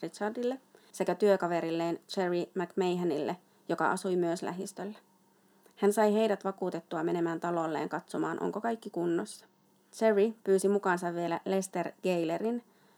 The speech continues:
joka asui myös naapurissa. Richard, Cherry ja Lester saapuivat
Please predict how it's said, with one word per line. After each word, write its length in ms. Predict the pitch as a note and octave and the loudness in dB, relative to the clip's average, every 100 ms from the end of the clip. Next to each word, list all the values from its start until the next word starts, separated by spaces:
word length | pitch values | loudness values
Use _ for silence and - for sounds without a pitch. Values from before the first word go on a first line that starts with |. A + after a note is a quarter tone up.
| - | -4
joka 200 | F#3 A2+ | 2 2
asui 240 | F#3+ G3+ | 2 2
myös 260 | F#3 F3+ F3 | 4 2 0
naapurissa. 640 | B2 G2 - G3+ - - - _ _ _ - | -2 -2 -6 -10 -12 -18 -20 _ _ _ -2
Richard, 380 | A#3+ C4 C#4 C#4 - _ _ - | -2 0 -4 -4 -10 _ _ -2
Cherry 380 | G#3+ F#3+ G3 G#3 - | 2 4 2 0 -2
ja 140 | E3+ | 0
Lester 400 | E3+ F3 - C#3+ G#3 - | 0 -4 -8 -8 -8 -14
saapuivat 720 | - F3 F3 F3 E3 E3 | -6 -4 -2 -2 -4 -6